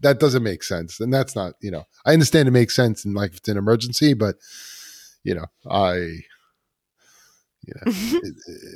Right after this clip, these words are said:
Speaker 1: it's a, this is like everything else. Uh, so there are times that that happens and we have to pay, um, but,
Speaker 2: Mm-hmm.
Speaker 1: uh, difficult. So that's why you have multiple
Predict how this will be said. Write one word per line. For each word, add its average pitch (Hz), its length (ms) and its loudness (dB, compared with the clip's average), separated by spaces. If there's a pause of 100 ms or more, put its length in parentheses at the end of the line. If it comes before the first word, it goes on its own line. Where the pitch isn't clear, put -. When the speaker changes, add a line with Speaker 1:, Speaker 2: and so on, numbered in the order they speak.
(320)
Speaker 1:
it's - 160 -6
a, 113 140 0
this 135 200 2
is 135 120 2
like 117 180 4
everything 110 340 4
else. 87 340 -2
Uh, 82 540 -10
so - 160 -2
there 104 160 2
are 104 60 2
times 110 340 0
that 92 200 0
that 92 140 -2
happens 95 440 -2
and 90 100 -6
we 90 80 -4
have 92 160 -4
to - 80 -12
pay, 98 420 -6 (140)
um, 90 480 -8 (1040)
but, 92 160 -2
Speaker 2:
Mm-hmm. 87 140 -4 (380)
Speaker 1:
uh, - 100 -12
difficult. - 400 -6
So 107 140 0
that's 107 200 2
why 107 120 4
you 98 120 2
have 98 160 0
multiple 92 720 -4